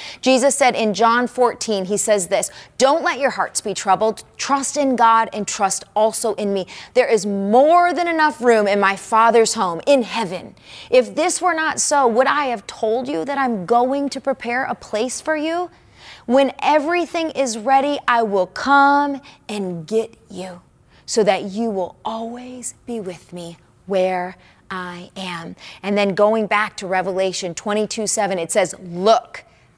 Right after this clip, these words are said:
I am coming soon." Blessed are those who obey the words of the prophecy of this book.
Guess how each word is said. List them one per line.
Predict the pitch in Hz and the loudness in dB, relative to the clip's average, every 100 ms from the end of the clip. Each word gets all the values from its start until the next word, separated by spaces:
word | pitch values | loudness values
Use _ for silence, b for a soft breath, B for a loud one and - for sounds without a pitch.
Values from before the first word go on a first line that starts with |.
| _ 202 | _ 0
I | 214 226 226 226 226 226 _ - | 2 2 2 2 0 -6 _ -6
am | 202 214 214 214 214 208 _ _ _ _ - | -2 0 0 -2 -6 -10 _ _ _ _ -18
coming | 202 202 196 190 190 185 _ _ _ _ _ _ _ _ | -10 -6 -6 -6 -8 -12 _ _ _ _ _ _ _ _
soon." | - - - 147 - _ _ _ _ _ _ _ _ _ b b b - | -12 -8 -8 -10 -18 _ _ _ _ _ _ _ _ _ b b b -4
Blessed | 190 202 220 | -2 -2 -4
are | 214 208 | -2 -2
those | 170 160 185 - - b b | -4 -8 -10 -16 -18 b b
who | - 196 | -6 -4
obey | 165 180 190 | -2 -2 -2
the | 196 | -4
words | 180 180 170 156 170 | -8 -8 -8 -10 -12
of | - | -14
the | |
prophecy | - - 175 156 156 - 151 - | -18 -14 -14 -12 -10 -10 -10 -14
of | 160 160 | -20 -18
this | 165 160 - - - _ _ _ - | -16 -12 -10 -10 -12 _ _ _ -14
book. | - _ - | -14 _ -20